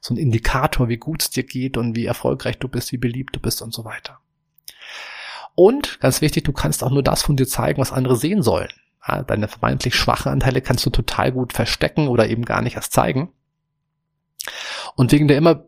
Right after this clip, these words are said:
besser werdenden Algorithmen spielen dir die Plattform auch immer besseren und passenderen Content zu. Also das heißt, die Plattform möchte ja, Social Media möchte ja, dass du möglichst viel Zeit auf dieser Plattform verbringst, dass du möglichst lange abgelenkt bist,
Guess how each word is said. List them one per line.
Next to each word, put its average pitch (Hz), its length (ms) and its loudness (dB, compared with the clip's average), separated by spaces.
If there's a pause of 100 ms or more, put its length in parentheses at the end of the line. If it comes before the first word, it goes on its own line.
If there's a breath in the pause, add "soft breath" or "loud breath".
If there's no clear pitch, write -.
(180)
besser 135 340 2
werdenden 127 280 6
Algorithmen 123 560 4
spielen 123 480 2
dir 113 120 4
die 113 80 0
Plattform 113 540 2
auch 110 120 0
immer 123 540 2
besseren 113 460 0
und 117 140 -4
passenderen 113 520 2
Content 151 460 2
zu. - 140 -6
Also 110 140 -4
das - 100 -2
heißt, - 260 -2 (320 loud breath)
die - 60 -4
Plattform - 720 -2 (260)
möchte 131 340 4
ja, 143 400 2
Social 120 320 -2
Media 147 180 2
möchte 117 260 4
ja, 120 40 4
dass 113 100 0
du 123 80 -2
möglichst 160 340 2
viel 165 140 0
Zeit 226 360 0
auf - 60 -4
dieser - 200 -2
Plattform - 460 -6
verbringst, - 520 -12
dass - 120 -6
du 127 60 -8
möglichst 147 360 -4
lange 151 340 -2
abgelenkt 117 540 -2
bist, - 420 -14